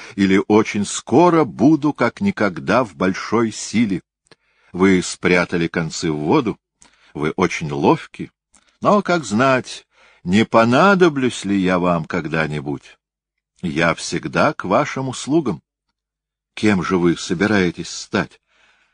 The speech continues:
«Поставщиком каторги, вместо того, чтобы быть ее обитателем», — отвечал Жак Колен. Растиньяк жестом выдал свое отвращение. «А ежели вас обокрадут?» Растиньяк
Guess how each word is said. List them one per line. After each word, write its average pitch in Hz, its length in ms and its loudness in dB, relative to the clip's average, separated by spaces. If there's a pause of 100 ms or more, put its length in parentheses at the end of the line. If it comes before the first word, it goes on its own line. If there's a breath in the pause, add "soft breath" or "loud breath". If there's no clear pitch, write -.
(120)
«Поставщиком 208 840 0
каторги, 143 680 -2 (540)
вместо 92 500 0
того, 95 240 2
чтобы 90 320 0
быть 87 280 0
ее 87 240 2
обитателем», — 80 800 -4 (400 soft breath)
отвечал 82 640 -4
Жак 78 240 -6 (120)
Колен. 71 360 -6 (720)
Растиньяк 87 720 -4
жестом 113 500 -2
выдал 110 360 0
свое 92 380 -2
отвращение. 95 760 -4 (460 soft breath)
«А 90 120 -2
ежели 92 460 2
вас 90 420 -2
обокрадут?» 82 1000 -2 (800)
Растиньяк 90 880 0